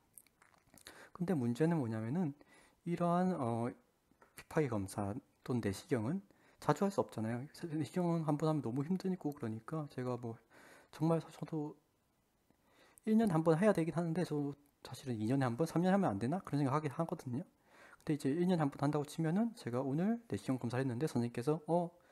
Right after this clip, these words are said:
굉장히 안이 깨끗하시네요. 굉장히 건강하게 지내고 계시네요." 라고 얘기하시면 제가 기분이 좋아서 그날 밤에 술을 엄청 먹을 수도 있겠죠. "어, 나 건강하대. 이 정도 먹어도 아무 문제가 안 되겠네." 그런데 그랬다가 뭐 위에서 갑자기 그 술 때문에 구멍이 나고 그러면은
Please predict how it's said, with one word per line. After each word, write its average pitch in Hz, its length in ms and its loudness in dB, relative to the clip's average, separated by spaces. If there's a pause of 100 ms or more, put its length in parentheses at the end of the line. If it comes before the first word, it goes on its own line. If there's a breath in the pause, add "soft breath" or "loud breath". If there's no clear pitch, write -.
(300 loud breath)
굉장히 160 240 2
안이 139 220 0
깨끗하시네요. 139 680 -4
굉장히 117 300 -6
건강하게 120 380 0
지내고 123 240 -4
계시네요." 127 440 -2 (380 loud breath)
라고 139 200 -2
얘기하시면 135 520 0
제가 147 180 -2
기분이 147 300 0
좋아서 135 280 -4
그날 127 220 -2
밤에 175 320 -2 (240 loud breath)
술을 - 220 -4
엄청 143 220 0
먹을 147 160 2
수도 - 160 -8
있겠죠. - 420 -10
"어, 170 100 0
나 165 120 0
건강하대. 135 640 -2
이 107 60 -8
정도 143 200 -6
먹어도 127 280 -2
아무 113 140 0
문제가 104 280 -2
안 95 100 0
되겠네." 113 420 -4 (380 loud breath)
그런데 175 380 2
그랬다가 180 580 0
뭐 131 140 0
위에서 135 440 -2
갑자기 - 420 -14 (420 loud breath)
그 - 100 -8
술 135 160 -4
때문에 123 320 0
구멍이 117 400 0
나고 95 220 -2
그러면은 135 500 -2